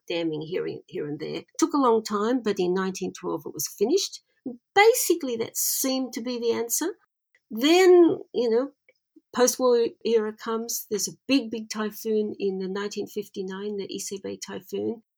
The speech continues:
And again, this time largely from the government, let's continue this work of separating the rivers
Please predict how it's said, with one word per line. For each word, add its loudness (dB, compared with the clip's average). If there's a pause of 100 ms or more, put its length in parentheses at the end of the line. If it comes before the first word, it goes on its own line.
(200)
And 4
again, 4 (300)
this 4
time -2
largely -4
from -8
the -8
government, -8 (480)
let's 0
continue 4
this -4
work -4
of -4
separating -4
the -8
rivers -6